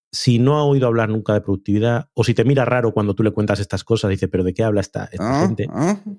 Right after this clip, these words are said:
Speaker 1: Pues, eh, puede ser una buena forma de introducirles en este mundo y de darles una primera, eh, un primer barniz y un primer ejercicio de reflexión para, para empezar en este camino.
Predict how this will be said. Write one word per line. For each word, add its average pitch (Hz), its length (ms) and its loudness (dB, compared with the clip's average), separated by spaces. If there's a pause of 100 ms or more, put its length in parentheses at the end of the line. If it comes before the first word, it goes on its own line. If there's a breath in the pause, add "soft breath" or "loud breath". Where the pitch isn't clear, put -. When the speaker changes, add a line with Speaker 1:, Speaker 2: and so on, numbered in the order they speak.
(340)
Speaker 1:
Pues, - 340 0
eh, 127 260 2
puede 151 280 2
ser 156 120 2
una 151 120 2
buena 143 240 4
forma 139 380 2
de 123 100 2
introducirles 113 1080 0 (100)
en 101 280 0
este 107 220 -4
mundo 85 320 -6
y - 20 -4
de 87 100 -2
darles 107 400 -2
una 104 420 -4
primera, 113 760 0 (520 soft breath)
eh, 104 180 -6
un 113 140 -4
primer 117 280 2
barniz 110 480 -2
y 110 100 -4
un 104 220 -4
primer 101 220 0
ejercicio 104 380 -2
de 101 40 0
reflexión 107 560 -4 (640)
para, 85 880 -4
para 104 200 -4
empezar 101 520 -4
en 98 160 -4
este - 180 -6
camino. 87 320 -14